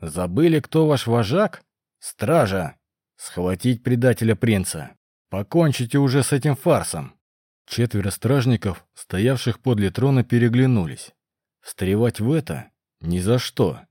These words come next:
Им явно была дорога жизнь. «Нервничаешь, Гзалис?» улыбнулся Зархан. «Правильно. Ведь твоя жизнь вот-вот закончится.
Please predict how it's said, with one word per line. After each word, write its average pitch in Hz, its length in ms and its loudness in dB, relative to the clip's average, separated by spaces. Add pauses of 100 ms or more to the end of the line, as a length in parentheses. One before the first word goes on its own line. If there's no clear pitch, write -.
(200)
Им 82 160 -6
явно 117 640 -2
была 131 320 0
дорога 170 440 0
жизнь. 82 380 -6 (580)
«Нервничаешь, 123 800 0
Гзалис?» 98 640 -4 (140)
улыбнулся 104 560 -2
Зархан. 95 560 -2 (360)
«Правильно. 92 800 -2 (280)
Ведь 85 260 -8
твоя 107 360 0
жизнь 98 400 -2 (120)
вот-вот 123 400 -2
закончится. 139 880 0